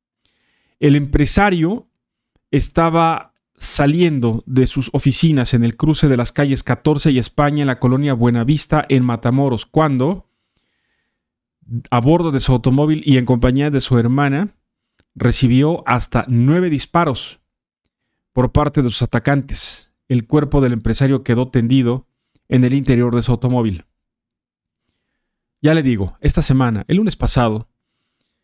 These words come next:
el empresario Julio César Almanza Armas, presidente de la Federación de Cámaras de Comercio en Tamaulipas, la fecanaco, dijo en un medio local, en un medio de comunicación de Tamaulipas, en una entrevista,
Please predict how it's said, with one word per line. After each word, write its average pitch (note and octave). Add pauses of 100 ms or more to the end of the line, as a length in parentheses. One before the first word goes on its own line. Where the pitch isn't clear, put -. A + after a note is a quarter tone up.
(720)
el B2
empresario C3 (360)
Julio D#3+
César C3+
Almanza B2+
Armas, G2
presidente C3+
de C3
la A#2
Federación B2
de B2+
Cámaras A#2+
de G#2+
Comercio A#2+
en G#2
Tamaulipas, A2
la F#2+
fecanaco, B2 (1040)
dijo D#3+ (520)
en B2
un C#3+
medio C#3
local, B2 (100)
en A#2
un B2
medio B2
de A2+
comunicación A2
de B2
Tamaulipas, A2+
en A#2
una A#2
entrevista, C3+